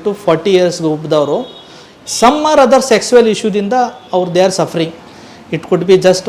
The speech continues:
one erectile dysfunction, ರಿಮರ್ ದೌರ್ಬಲ್ಯತೆ ಇರ್ಬೋದು, ಶೀಘ್ರಸ್ಖಲನ ಇರ್ಬೋದು, very same time ಇದು ಇನ್ಫರ್ಟಿಲಿಟಿ ಇರ್ಬೋದು. So ಇದಕ್ಕೆ ಕರೆಕ್ಟಾಗಿ ಯಾವ ಡಾಕ್ಟರ್ ಹತ್ರನೂ ಹೋಗೋದು ಅವಶ್ಯಕತೆ ಇಲ್ಲ. ಒಂದು ಸಿಕ್ಸ್ ಮಂತು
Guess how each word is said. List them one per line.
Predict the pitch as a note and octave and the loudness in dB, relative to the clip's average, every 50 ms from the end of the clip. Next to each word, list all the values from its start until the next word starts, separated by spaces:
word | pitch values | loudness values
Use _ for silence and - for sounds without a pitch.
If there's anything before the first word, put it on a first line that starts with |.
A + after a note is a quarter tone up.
| F#3+ F#3 | -4 -2
one | F3 | 0
erectile | D#3+ D#3+ E3 E3 E3 G3+ F#3+ F3+ E3+ | 0 0 0 0 2 2 2 2 2
dysfunction, | E3 D#3+ - - F#3+ F3+ F3 - F3+ E3+ E3+ D#3+ C#3+ | 0 -2 -2 -4 -4 -4 -2 -4 -4 -4 -2 -4 -4
ರಿಮರ್ | D3+ D#3 F3 F#3 F#3 E3+ | -2 0 2 2 2 2
ದೌರ್ಬಲ್ಯತೆ | F3+ F3+ E3+ E3 F3 F3 F3 F3 - F#3 | 2 2 2 2 2 0 0 0 0 -2
ಇರ್ಬೋದು, | F3+ F3 E3 F3+ F3+ E3+ F3 F3+ F#3 F#3 F3 | -2 0 0 0 -2 0 0 0 0 0 -2
ಶೀಘ್ರಸ್ಖಲನ | - - D3+ C#3 D3+ E3 D#3+ - - F3+ E3+ F3 F3+ F3+ | -2 -6 -6 0 0 0 0 0 -2 0 0 0 0 0
ಇರ್ಬೋದು, | F3+ F#3 F3 F3 F3+ E3+ F3+ F3+ E3+ F3+ F#3 F#3 F#3 F#3 - - - - - - - - | 0 0 0 -2 0 0 0 0 0 0 0 0 -2 -4 -8 -16 -20 -20 -20 -20 -6 0
very | E3+ F3 F3 G3 | 2 4 4 4
same | F#3 - - F3 F3 E3+ D#3+ E3+ | 2 2 -2 -2 -2 -4 -4 -6
time | G3+ A#3 A3 G3+ | -6 -4 -4 -4
ಇದು | F3+ D#3+ E3+ D#3 C#3+ C3+ C#3 - - | -4 -4 -4 -4 -4 -6 -8 -6 -4
ಇನ್ಫರ್ಟಿಲಿಟಿ | E3+ F3+ F3 - F#3 E3+ F3 F3 C#3+ D3 C#3+ D#3 F3 | -4 -4 0 0 0 0 0 -2 -4 -4 -4 -4 -6
ಇರ್ಬೋದು. | C#3 A2 G#2+ A2 G#2+ G2+ G2+ - - - - - - - - | -6 -6 -8 -10 -12 -14 -14 -16 -20 -20 -20 -20 -20 -18 -10
So | - G#3 G3+ | -6 -4 -4
ಇದಕ್ಕೆ | F#3+ F#3 G#3+ G#3 G#3+ A3 | -2 -4 -6 -4 -6 -8
ಕರೆಕ್ಟಾಗಿ | A3 - G3 G3 G3+ G3+ - - A3+ G#3+ G3 G3+ D#3+ D3 D#3+ G#3 A3+ - - _ _ _ - _ _ _ _ _ _ _ | -4 -2 -2 -2 -2 -6 -4 -4 -4 -2 -2 -2 -2 -2 -4 -6 -10 -14 -20 _ _ _ -20 _ _ _ _ _ _ _
ಯಾವ | C3+ C3+ C3+ C3+ D3 F3 | -8 -2 2 2 4 4
ಡಾಕ್ಟರ್ | F#3+ F#3+ F3 F#3 - G3+ | 4 2 0 0 0 -2
ಹತ್ರನೂ | G3 G3 G#3 G3 G#3+ G#3 | -2 -2 -2 -4 -4 -4
ಹೋಗೋದು | F3 E3+ D#3+ D#3 E3 D#3+ D#3 | -2 -2 0 0 0 0 0
ಅವಶ್ಯಕತೆ | D3 C#3 C#3 - - D3 - - F3 | -2 -2 -4 -6 -8 -10 -8 -8 -6
ಇಲ್ಲ. | D#3+ D3+ | -4 -4
ಒಂದು | D3+ D3 C#3+ | -4 -6 -6
ಸಿಕ್ಸ್ | - - A#3 A3 - - G#3 | -2 0 0 0 -2 -4 -4
ಮಂತು | G3 G3+ F#3+ F3+ F3+ F#3+ F3 - - | -2 -2 -4 -4 -4 -6 -6 -6 -8